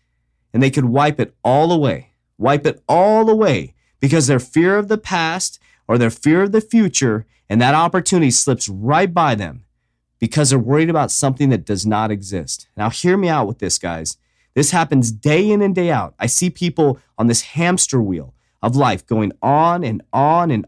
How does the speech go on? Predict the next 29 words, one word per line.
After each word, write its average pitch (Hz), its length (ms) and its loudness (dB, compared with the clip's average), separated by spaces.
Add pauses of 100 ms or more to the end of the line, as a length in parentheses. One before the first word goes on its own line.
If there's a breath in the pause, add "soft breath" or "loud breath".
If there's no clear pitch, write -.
on, 156 260 0
and 123 140 2
they're 107 80 0
super 190 500 0
stressed 151 460 -2
about 110 300 -4
things 156 260 2
they 120 100 0
cannot 117 680 0
control. 123 580 -2 (300)
Not 131 280 2
one 180 280 2
of 226 100 2
you 240 180 4
on 226 140 4
this 214 220 0
line 185 240 0
has 160 160 0
a 160 40 -6
time 151 280 -2
machine. 120 480 2
Nobody 226 420 2
on 165 140 2
this 165 160 0
line 156 160 0
has 151 100 0
a 143 60 -4
time 143 220 0
machine. 101 280 -4